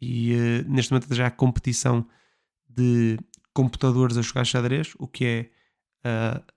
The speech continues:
estranho e ao mesmo tempo fascinante. Eh, mas, é, é separar isso de, do, da competição de, dos humanos.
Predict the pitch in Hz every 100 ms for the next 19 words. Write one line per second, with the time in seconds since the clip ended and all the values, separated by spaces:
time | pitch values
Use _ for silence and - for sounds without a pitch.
0 | _ - - - - 135 127 123 123 123
1 | 123 117 123 117 - _ 123 - 123 123
2 | 147 160 _ _ _ _ _ _ 135 131
3 | 131 135 135 - 165 156 170 165 - _
4 | 135 - - 139 143 131 123 - - _
5 | _ _ _ _ _ 131 120 123 120 117
6 | 117 117 - _ _ _ _ _ _ _
7 | _ _ 120 117 117 127 - - - 127
8 | 123 120 120 123 127 139 - _ _ 127
9 | 123 123 117 -